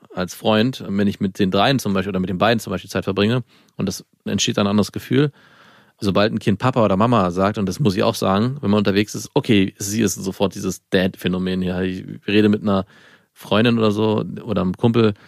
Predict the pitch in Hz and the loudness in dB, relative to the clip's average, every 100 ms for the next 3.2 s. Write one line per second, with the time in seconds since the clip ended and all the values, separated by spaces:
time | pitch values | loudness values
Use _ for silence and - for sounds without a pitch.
0 | - _ 98 95 98 98 92 - 104 95 | -20 _ -2 2 4 4 2 0 2 2
1 | - 143 143 131 120 117 101 - 104 104 | 2 0 0 0 0 0 -6 -2 0 0
2 | 101 101 98 95 90 92 104 101 98 110 | 2 2 2 0 2 2 2 2 2 2
3 | 113 | 0